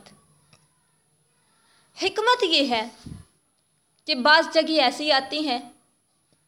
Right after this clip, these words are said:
جہاں انسان کو تنگی کا سامنا کرنا پڑتا ہے، تو جدال کہہ کے اللہ رب العزت نے اس لڑائی کو ہی ختم کر دیا کہ اگر کوئی ایسا ویسا موقع آ جائے جہاں جگہ تھوڑی ہو،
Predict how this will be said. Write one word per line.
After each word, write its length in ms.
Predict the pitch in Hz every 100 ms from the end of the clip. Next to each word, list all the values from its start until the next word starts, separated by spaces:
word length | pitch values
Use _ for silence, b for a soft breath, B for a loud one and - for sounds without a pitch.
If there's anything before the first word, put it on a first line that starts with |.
| _ _ _ _ 214
جہاں 280 | 311 302 330
انسان 520 | 320 285 285 285 294
کو 100 | 311
تنگی 380 | 311 294 247 262
کا 120 | 285
سامنا 360 | 294 302 311 320
کرنا 240 | 302 285
پڑتا 360 | 349 269 - 285
ہے، 140 | 269 277 - _ _ _ _ _ _ _ _ _ -
تو 80 | 392 311
جدال 380 | 339 339 370 381
کہہ 160 | 381
کے 80 | 381
اللہ 260 | 370 339 349
رب 140 | 349
العزت 440 | 349 330 311 370 370
نے 60 |
اس 160 | 381 339
لڑائی 360 | 339 311 320 359
کو 80 | 403
ہی 100 | 403
ختم 280 | 392 349 339
کر 140 | 311 262
دیا 220 | 233 233 240
کہ 100 | 349 330
اگر 300 | 339 294 427 480
کوئی 300 | 359 285 247 - _ _ _ -
ایسا 280 | 330 320 370
ویسا 260 | 349 359
موقع 380 | 320 285 277 320
آ 200 | 349 302 254
جائے 280 | 247 262 311 B B -
جہاں 280 | 302 320 349
جگہ 380 | 247 302 320 330 320
تھوڑی 360 | 285 311 320
ہو، 240 | 330 262